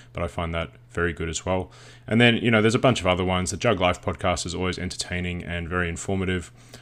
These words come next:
All the, uh, guys that do the Renaissance stuff on the Revive Stronger podcast is always interesting, and there are some roundtables on that.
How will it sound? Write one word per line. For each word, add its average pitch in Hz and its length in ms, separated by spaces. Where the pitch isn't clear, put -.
All 101 160
the, 92 500
uh, 85 440
guys 90 340
that 87 140
do 90 180
the 85 360
Renaissance 90 760
stuff - 460
on 92 220
the 90 100
Revive 87 320
Stronger 95 300
podcast 92 480
is 87 100
always 87 160
interesting, 90 420
and 85 120
there 85 80
are 85 40
some 87 180
roundtables 90 520
on 90 160
that. 87 220